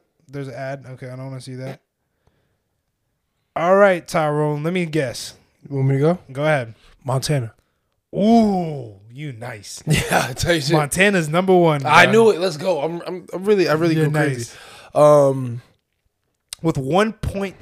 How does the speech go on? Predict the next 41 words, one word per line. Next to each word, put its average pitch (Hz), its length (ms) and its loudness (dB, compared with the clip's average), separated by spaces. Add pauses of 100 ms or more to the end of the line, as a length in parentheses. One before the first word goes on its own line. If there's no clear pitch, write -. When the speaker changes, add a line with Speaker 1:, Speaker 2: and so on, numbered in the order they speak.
(240)
Speaker 1:
zero 180 480 0
five 175 360 -4
percent 147 420 -8
black 135 300 -8
people. 113 400 -20 (500)
Jesus 185 540 -4
Christ. - 720 -4 (120)
<laughs> - 120 -20
That 226 200 4 (120)
shit. - 420 -2 (100)
Speaker 2:
I'm 165 160 2
gonna 175 140 2
go 160 180 4
for 160 140 -2
this 156 160 0
one, 147 120 -4
but 139 120 0
I 135 100 -2
don't 147 260 -2
feel 147 120 -4
like 135 140 -6
it 127 80 -8
hits 147 260 -6
because 127 640 -10 (580)
I 135 100 -12
do, 165 280 -10
ah, 135 280 -10
this 143 200 -14
is 156 100 -16
not 147 160 -8
a 139 40 -8
good 139 200 -8
one. 123 220 -16
I'm 131 140 -14
just 127 140 -10
gonna 151 120 -6
go 139 140 -4
for 135 180 -8
it 113 40 -8
early. 127 280 -8
Utah. 131 380 -6